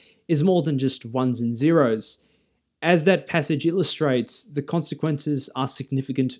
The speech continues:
for companies if they get this wrong, given that, you know, to reiterate, their businesses run in no small part on digital infrastructures.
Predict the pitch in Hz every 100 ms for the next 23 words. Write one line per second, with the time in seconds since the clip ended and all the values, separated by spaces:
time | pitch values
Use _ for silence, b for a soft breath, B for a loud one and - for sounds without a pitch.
0 | _ - 123 - 139 135 123 117 - 139
1 | 131 123 120 - 123 - 160 170 160 147
2 | b b b - 147 139 131 131 - -
3 | 123 123 127 135 123 139 - 143 139 120
4 | - b _ 131 151 127 151 165 147 147
5 | 139 113 139 139 131 131 131 131 143 135
6 | - 139 127 127 139 131 127 - _ _
7 | 143 131 120 - 127 120 123 120 - 127
8 | - - - 113 - 120 - -